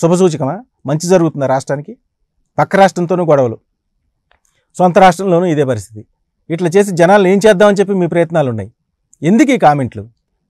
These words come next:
వాళ్ళేం, వాళ్ళు మీ మిత్రులు కదా, నేరుగా వచ్చేసి మీ మీద పడిపోయి అక్కడేం పోటీ చేయరు కదా వాళ్ళు. ఏం చేస్తున్నారు? కొంచెం స్పృహలో ఉండి చేయండి. మరీ నరం మీద పుండ్లా కాకుండా కొంచెం స్పృహలో ఉండి, మనం ఏదైనా మాట్లాడుతున్నాము,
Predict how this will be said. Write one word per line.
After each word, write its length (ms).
వాళ్ళేం, 380
వాళ్ళు 260
మీ 80
మిత్రులు 360
కదా, 180
నేరుగా 420
వచ్చేసి 320
మీ 120
మీద 140
పడిపోయి 600
అక్కడేం 280
పోటీ 280
చేయరు 220
కదా 140
వాళ్ళు. 320
ఏం 200
చేస్తున్నారు? 380
కొంచెం 260
స్పృహలో 400
ఉండి 200
చేయండి. 340
మరీ 260
నరం 260
మీద 140
పుండ్లా 320
కాకుండా 520
కొంచెం 320
స్పృహలో 380
ఉండి, 200
మనం 200
ఏదైనా 180
మాట్లాడుతున్నాము, 840